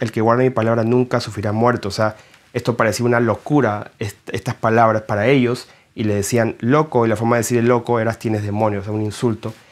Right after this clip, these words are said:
Y para rematar, Juan diez, versículo veinte,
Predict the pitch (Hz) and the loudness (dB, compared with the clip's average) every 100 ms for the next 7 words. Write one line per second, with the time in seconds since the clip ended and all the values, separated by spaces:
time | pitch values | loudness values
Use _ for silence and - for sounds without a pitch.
0 | - _ _ - 151 185 - - 135 127 | -20 _ _ -4 0 0 -2 2 6 6
1 | 120 117 - - 123 131 160 143 135 135 | 6 4 0 -2 2 4 4 4 4 2
2 | - - 135 131 131 135 - - - _ | -6 -2 4 4 4 0 -6 -18 -20 _
3 | _ _ _ _ _ 120 127 135 135 - | _ _ _ _ _ 0 4 4 4 0
4 | - - - - _ _ _ - - _ | -4 -6 -8 -16 _ _ _ -20 -20 _
5 | _ _ _ _ _ _ _ _ 123 123 | _ _ _ _ _ _ _ _ -2 0
6 | 117 - 135 - 135 127 127 - _ _ | 0 0 0 2 4 6 4 0 _ _
7 | _ _ 127 123 123 110 107 | _ _ -2 2 2 2 -4